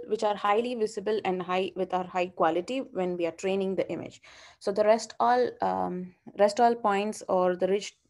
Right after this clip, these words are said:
uh, bifurcation and the, uh, and the terminations are considered as noise in the image.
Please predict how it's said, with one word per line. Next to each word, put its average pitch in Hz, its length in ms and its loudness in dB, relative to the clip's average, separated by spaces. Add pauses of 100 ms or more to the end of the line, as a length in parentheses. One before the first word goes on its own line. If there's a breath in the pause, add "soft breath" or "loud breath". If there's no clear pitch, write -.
uh, 180 100 4
bifurcation 180 920 -2
and 185 240 0
the, 180 120 0 (540 loud breath)
uh, 170 300 2
and 196 160 0
the 190 40 -4
terminations 214 680 -4
are 185 240 0
considered 196 480 0
as 180 260 -2
noise 185 520 0
in 180 160 -2
the - 120 0
image. - 440 -8